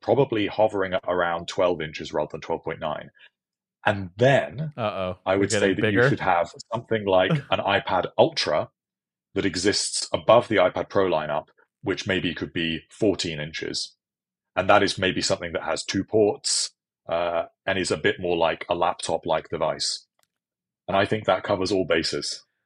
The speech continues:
Speaker 2: <sighs> I hate this. <laughs> I hate it because, like,
Speaker 1: Oh, no.
Speaker 2: No, I hate it because it's not, it's not a bad plan.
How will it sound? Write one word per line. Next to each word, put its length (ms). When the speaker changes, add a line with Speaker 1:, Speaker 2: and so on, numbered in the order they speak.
Speaker 2:
<sighs> 680
I 140
hate 380
this. 480
<laughs> 1160
I 100
hate 300
it 360
because, 420
like, 360
Speaker 1:
Oh, 60
no. 280
Speaker 2:
No, 200
I 200
hate 240
it 100
because 240
it's 120
not, 280
it's 160
not 120
a 60
bad 300
plan. 420